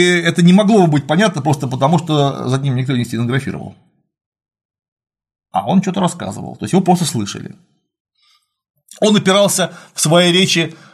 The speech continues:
на очень важный документ, на письмо Алексея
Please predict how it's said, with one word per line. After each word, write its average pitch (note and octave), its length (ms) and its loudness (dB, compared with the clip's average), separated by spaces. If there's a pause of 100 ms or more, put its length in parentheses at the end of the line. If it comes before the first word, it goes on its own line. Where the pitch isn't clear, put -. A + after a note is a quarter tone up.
(120)
на C3+ 180 0
очень F#3+ 380 0
важный F3+ 300 2
документ, F3 600 -2 (760)
на C3 120 2
письмо C#3 560 2
Алексея D3+ 680 0